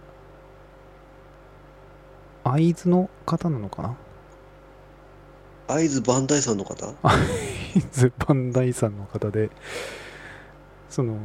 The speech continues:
Speaker 2: そういう歌あったよね。
Speaker 1: なん、なんだっけ、それ。
Speaker 2: <laughs> そういう歌、演歌みたいなのあったよね。民謡みたいな。
Speaker 1: なんかあったね。
Speaker 2: あったよね。
Speaker 1: そうそうそう。
Speaker 2: 会津磐梯山にす-、いらっしゃる。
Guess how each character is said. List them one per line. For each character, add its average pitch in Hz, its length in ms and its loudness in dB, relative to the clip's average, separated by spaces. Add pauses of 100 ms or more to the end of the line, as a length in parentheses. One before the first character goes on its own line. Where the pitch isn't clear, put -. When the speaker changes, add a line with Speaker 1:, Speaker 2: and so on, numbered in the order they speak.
Speaker 2:
そ - 140 4
う 190 40 6
い 185 60 4
う - 80 -2
歌 180 140 0
あ 180 40 6
っ 180 40 -2
た - 140 2
よ 101 60 4
ね。 104 200 2 (1160)
Speaker 1:
な 135 140 0
ん、 156 80 -2 (100)
な 147 120 0
ん - 20 0
だ 147 80 -2
っ - 20 -2
け、 - 100 -6
そ - 100 -8
れ。 - 180 -8 (500)
Speaker 2:
<laughs> - 520 0
そ - 180 8
う - 20 10 (120)
い 190 100 2
う 208 160 2
歌、 - 240 0 (360)
演 202 180 6
歌 156 120 6
み 131 100 6
た 117 80 6
い - 20 6
な 107 60 4
の - 20 0
あ - 20 -6
っ - 40 -10
た - 140 -16
よ - 60 -12
ね。 104 180 -4 (220)
民 113 220 6
謡 110 140 8
み 104 100 4
た 95 80 2
い 95 40 0
な。 101 100 -10
Speaker 1:
な 120 260 -2
ん 113 40 -6
か 101 120 -8
あ 98 40 -8
っ - 80 -20
た 110 80 -6
ね。 95 200 -8 (540)
Speaker 2:
あ - 60 -14
っ 123 40 -14
た - 180 -6
よ - 120 -6
ね。 104 160 -10 (580)
Speaker 1:
そ 131 80 -2
う - 0 -
そ - 0 -
う 113 60 -4
そ 113 120 -2
う。 - 20 4
Speaker 2:
会 160 100 2
津 151 120 0
磐 139 220 4
梯 156 120 2
山 139 260 -4 (1600)
に 180 340 6
す-、 - 240 -2 (720)
い 131 80 2
ら 117 60 4
っ 110 40 2
し - 120 -2
ゃ 104 40 -2
る。 98 260 -2